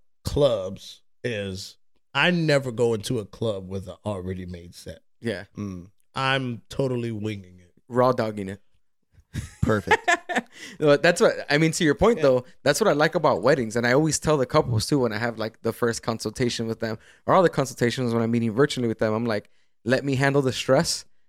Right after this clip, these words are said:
Speaker 2: I got, I got the dance floor." Like I always tell them,
Speaker 3: Mm.
Speaker 2: because,
Speaker 1: Yeah.
Speaker 2: because
Speaker 1: Yeah.
Speaker 2: we're more than just, uh, D J in weddings. It's more than just showing up, putting up your equipment, and running the show.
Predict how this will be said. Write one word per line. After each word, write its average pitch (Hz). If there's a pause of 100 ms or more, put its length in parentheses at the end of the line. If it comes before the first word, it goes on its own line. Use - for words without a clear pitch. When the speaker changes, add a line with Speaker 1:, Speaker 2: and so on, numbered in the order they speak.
(280)
Speaker 2:
I 123
got, 113
I 123
got 120
the 110
dance 104
floor." -
Like 120
I 139
always 151
tell 185
them, 117
Speaker 3:
Mm. -
Speaker 2:
because, 139
Speaker 1:
Yeah. - (160)
Speaker 2:
because 175
Speaker 1:
Yeah. 160
Speaker 2:
we're 208
more 190
than 165
just, 139
uh, 123 (260)
D 143
J 202
in 135
weddings. 117 (340)
It's 135
more 156
than 143
just 123
showing 127
up, 123
putting 135
up 127
your 123
equipment, 131
and 107
running 120
the 107
show. 147